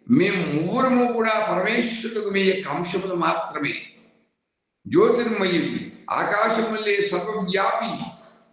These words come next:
నిర్లిప్తుడు, స్వయంధాముడు, పురాణుడు, కూటస్థుడు, అవ్యక్తుడు, అనంతుడు, నిత్యుడైనటువంటి వాడు, దీర్ఘుడు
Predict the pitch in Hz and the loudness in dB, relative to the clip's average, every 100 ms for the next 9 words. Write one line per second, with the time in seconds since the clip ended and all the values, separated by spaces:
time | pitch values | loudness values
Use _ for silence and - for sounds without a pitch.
0 | 143 190 233 226 226 254 240 156 - - | 2 2 2 0 0 2 4 4 0 -6
1 | - _ - - 170 208 247 240 208 247 | -16 _ -12 -2 0 2 2 2 2 2
2 | 247 - 180 - 175 - - - - 165 | 0 -2 -4 -4 -8 -12 -20 -8 0 2
3 | 214 240 254 240 175 117 - - - - | 4 2 0 -4 -4 -6 -8 -14 -8 2
4 | 180 233 247 - 220 202 131 113 113 - | 4 4 2 0 -2 -2 -2 -2 -6 -8
5 | - 131 143 247 247 196 190 175 - - | -4 -2 0 -2 2 2 2 0 -2 -8
6 | - 98 147 202 220 180 175 147 - - | -8 -2 0 2 0 -2 0 0 -4 -8
7 | - 120 170 175 226 247 254 247 233 220 | -6 0 0 0 -2 0 0 0 0 -2
8 | 214 202 190 185 165 - - - - 117 | -2 0 2 4 2 0 -4 -10 -8 -2
9 | 208 247 - 180 208 180 143 117 | 0 0 4 6 8 6 4 0